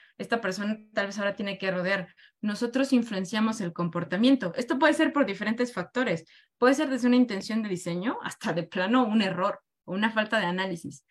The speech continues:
Suponiendo que tal vez aquí hay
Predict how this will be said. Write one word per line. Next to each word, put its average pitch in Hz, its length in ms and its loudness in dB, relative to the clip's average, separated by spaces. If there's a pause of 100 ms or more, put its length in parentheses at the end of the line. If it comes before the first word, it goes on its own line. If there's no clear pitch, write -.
(360)
Suponiendo 233 580 2
que 226 100 -2
tal 214 220 2
vez 233 160 -2
aquí 226 340 -4
hay 220 540 2